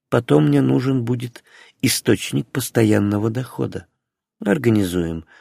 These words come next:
согласился я. По этому поводу можешь не волноваться.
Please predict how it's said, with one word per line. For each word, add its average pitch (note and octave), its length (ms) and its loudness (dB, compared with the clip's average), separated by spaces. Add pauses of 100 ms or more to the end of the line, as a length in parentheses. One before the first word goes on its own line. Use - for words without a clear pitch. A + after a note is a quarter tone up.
(100)
согласился F2+ 760 -4
я. E2+ 260 -10 (380)
По - 60 0
этому D3+ 360 6
поводу D3+ 600 4 (180)
можешь B2 540 2 (320)
не C3 180 4
волноваться. F#2+ 800 -2